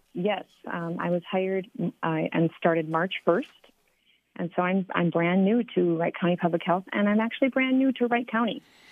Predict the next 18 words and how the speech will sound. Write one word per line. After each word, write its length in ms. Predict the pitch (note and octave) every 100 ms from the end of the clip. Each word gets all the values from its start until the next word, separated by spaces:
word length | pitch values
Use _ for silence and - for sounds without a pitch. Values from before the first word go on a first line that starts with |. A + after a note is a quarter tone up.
| - -
My 120 | G3 F#3
husband 300 | F3+ F#3+ F3+
and 80 |
I 120 | F3+ F3+
just 340 | - A#3 A#3 - -
got, 240 | G3 G3+ - _ _ _ _ _ _
um, 420 | F3+ F3 E3+ E3+ -
a 100 | -
house 280 | F3 F#3+ G3+ - -
in 560 | F#3 F3 E3+ E3+ E3 E3+ _ _ _ _ -
Monticello 460 | G3+ A3 C4 C4 F#3
that 160 | D#3+
we'll 80 | F3+
be 140 | F#3
moving 320 | G3 G3 G3 G3
into 440 | G3+ G3 A3 G#3+
in 160 | - G3+
July. 320 | F#3+ F3 D3+